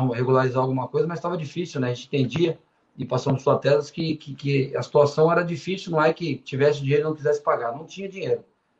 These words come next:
Foi exatamente o que o Marquinhos falou pra ele, o Marquinhos usou bem esse, bem esse termo com eles. "Não existe o dinheiro pra pagar vocês tudo que a gente tá devendo." Então,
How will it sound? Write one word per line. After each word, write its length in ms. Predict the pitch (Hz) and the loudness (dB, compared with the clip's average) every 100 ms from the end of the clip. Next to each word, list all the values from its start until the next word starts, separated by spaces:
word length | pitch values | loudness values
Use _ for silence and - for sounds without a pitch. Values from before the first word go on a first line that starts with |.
| _ | _
Foi 120 | - | -6
exatamente 440 | 117 135 139 135 135 | -4 -2 -2 -4 -2
o 20 | |
que 40 | |
o 20 | 143 | -2
Marquinhos 340 | 135 139 135 | -4 -2 -4
falou 240 | 131 139 | -2 -4
pra 140 | 139 123 | -2 -2
ele, 80 | 113 | -2
o 40 | |
Marquinhos 280 | 110 120 120 | -6 -8 -6
usou 120 | 120 | -4
bem 200 | 127 135 | -2 -2
esse, 240 | 139 - | -4 -10
bem 100 | 120 | -12
esse 100 | 131 | -10
termo 200 | - 131 | -8 -8
com 100 | 131 | -4
eles. 240 | 135 107 - _ _ _ _ _ | -4 -4 -14 _ _ _ _ _
"Não 160 | 131 165 | 2 4
existe 400 | 160 127 165 - | 4 0 -4 -4
o 20 | |
dinheiro 240 | 147 156 156 | 2 4 4
pra 120 | 156 | 2
pagar 220 | 147 151 | 2 2
vocês 600 | 147 143 147 156 156 - _ _ _ | 0 -2 -2 -4 -6 -14 _ _ _
tudo 220 | 160 151 | -10 -6
que 60 | |
a 20 | 151 | -8
gente 160 | 139 | -4
tá 60 | 156 | 0
devendo." 420 | 156 135 131 117 | 0 0 -2 -6
Então, 360 | - 120 139 | -6 -4 -4